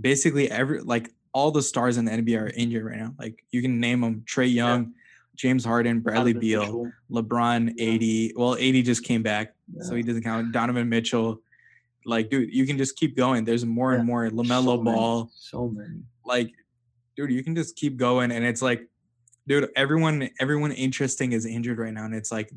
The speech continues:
Speaker 1: this is not good for the league at all.
Speaker 2: Yeah. Even,
Speaker 1: Um,
Speaker 2: uh, Kawhi's injured,
Speaker 1: yeah.
Speaker 2: right?
Speaker 1: Oh, yeah, and Kawhi's injured.
Speaker 2: Yeah,
Speaker 1: Yeah.
Speaker 2: Kawhi's injured.
Speaker 1: Dude, what the heck? Dude, everyone's injured,
Speaker 2: Bro,
Speaker 1: man.
Speaker 2: Ja-,
Speaker 1: Like
Speaker 2: uh, Jamal Murray,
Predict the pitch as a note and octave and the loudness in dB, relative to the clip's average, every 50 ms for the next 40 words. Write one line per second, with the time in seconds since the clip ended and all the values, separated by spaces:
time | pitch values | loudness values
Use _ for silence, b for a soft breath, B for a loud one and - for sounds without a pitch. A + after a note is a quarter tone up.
0 | - - - B2+ C3 C3 C3 B2+ C#3 C3 C3 C3 C3 C3 B2+ A2 B2+ B2 A#2+ A#2 | -20 -16 -12 -10 -8 -6 -6 -6 -4 -2 0 0 0 -2 -4 -4 -4 -4 -4 -4
1 | - C3 A2+ A#2 A2+ A2+ A#2 A#2 A2 G2+ G#2+ G#2+ A2 G#2+ B2 C3 - G2+ - _ | -6 -6 -2 -2 -2 0 0 -2 -2 -2 -4 -4 -2 -2 -2 -2 -4 -6 -14 _
2 | _ _ B B B B B B B B B B _ - - A#2 A2+ A2+ A2 G#2+ | _ _ B B B B B B B B B B _ -6 -4 -2 0 0 0 2
3 | - E3+ A3+ A#3+ A#3+ A#3 F3+ D3 B2+ - - B3 - - G3+ F3+ - A#2 A2+ A2+ | 4 4 4 4 2 2 2 0 0 -2 -4 -4 -2 -2 -2 -2 -2 -2 -2 -2
4 | G#2+ A2+ A2+ A#2+ D#3 G3 G#3+ - _ _ _ _ _ _ _ _ _ _ _ _ | -2 -2 -2 0 0 0 0 -4 _ _ _ _ _ _ _ _ _ _ _ _
5 | _ _ _ - C3+ D3+ E3+ F3+ F3+ F3+ F3 C#3 B2+ D3+ F3+ F3+ F3 - D#3+ D3+ | _ _ _ -2 2 4 4 4 4 4 2 2 2 2 2 0 0 0 2 2
6 | D3 C#3+ C3 C3 B2 A2 A2+ A2+ - A#2+ B2+ C#3+ D#3+ D#3+ C#3+ C3 A#2+ - - D3+ | 2 2 2 0 0 0 -2 -6 -8 -8 -8 -6 -6 -6 -6 -8 -10 -6 -4 -2
7 | D#3 D#3+ D#3 D3+ D#3 D#3+ D#3 D3+ D3+ E3 F#3 D3+ D3+ E3 E3+ - G3 F3 F3 F#3 | 0 2 2 2 2 2 2 2 2 0 0 -2 -2 -4 -4 -2 -4 -2 -2 -2
8 | E3+ C#3+ - E3 D#3+ - D3+ D#3+ F#3 G3+ G3+ G3+ F3+ D#3+ D3+ D3+ D#3+ D#3 C#3+ - | -4 -2 -2 -2 -2 0 -2 -4 -4 -2 -4 -6 -6 -6 -4 -4 -2 2 2 2
9 | - - A2+ A2 A#2 A#2+ - - _ _ _ _ - C3+ C3+ C3 - B2+ B2+ A#2+ | 2 2 0 -6 -6 -8 -10 -14 _ _ _ _ -4 -2 0 0 2 2 0 0
10 | B2 A#2 A#2 B2+ C#3+ C3+ A#2 A#2 A#2 B2+ D3 D#3 E3 E3+ F3 | 0 -2 0 2 2 2 2 2 4 6 8 8 8 6 4